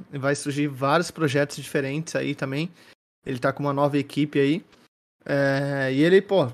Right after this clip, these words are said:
conhecidaço aí, dá, dá palestra aí direto de, de, de games e esportes. Thiago X, se vocês procurarem aí, vocês vão, vocês vão saber quem é. Ele tem um know-how muito grande.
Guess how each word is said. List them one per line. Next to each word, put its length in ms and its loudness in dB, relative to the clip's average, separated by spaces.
conhecidaço 680 2
aí, 80 4
dá, 160 4
dá 200 0
palestra 600 2
aí 100 0
direto 420 2
de, 380 -4
de, 320 -4
de 180 -6
games 380 -4
e 80 2
esportes. 420 -6
Thiago 240 -2
X, 220 -4
se 80 -16
vocês 260 -10
procurarem 460 0
aí, 60 -4
vocês 180 -6
vão, 240 -4
vocês 180 -6
vão 120 -2
saber 320 0
quem 140 -4
é. 40 -2
Ele 80 -6
tem 100 -4
um 80 -4
know-how 300 2
muito 200 -4
grande. 440 -2